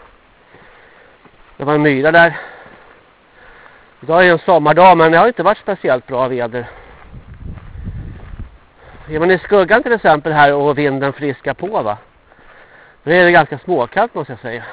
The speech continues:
Faktiskt, jag har den här, jag har kängor på mig också, crosshandskarna och militärbyxorna, blue,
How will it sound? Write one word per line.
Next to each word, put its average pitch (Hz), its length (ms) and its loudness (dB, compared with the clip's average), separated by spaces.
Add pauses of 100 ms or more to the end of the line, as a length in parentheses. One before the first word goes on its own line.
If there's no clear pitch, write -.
(3000)
Faktiskt, 127 520 -8
jag 147 100 -10
har 156 180 -8
den 156 100 -6
här, 143 220 -2 (2000)
jag 139 100 -12
har 156 120 0
kängor 170 380 2
på 151 180 0
mig 147 120 0
också, 143 200 -8
crosshandskarna 135 760 -6
och 135 60 -4
militärbyxorna, 131 840 -4
blue, 123 400 -8